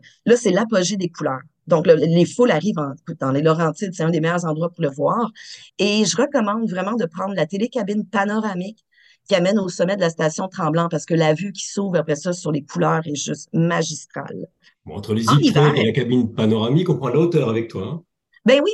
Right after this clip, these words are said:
Speaker 1: mais tant qu'à être là, on est dans un décor montagneux.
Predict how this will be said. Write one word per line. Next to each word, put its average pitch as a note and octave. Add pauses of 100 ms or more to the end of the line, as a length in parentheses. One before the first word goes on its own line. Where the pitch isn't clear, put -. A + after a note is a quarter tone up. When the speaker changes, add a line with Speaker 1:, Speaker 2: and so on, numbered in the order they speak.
Speaker 1:
mais C4+
tant D4
qu'à D4+
être A#3+
là, C4
on C4+
est G#3+
dans F#3
un F#3
décor A#3
montagneux. G3+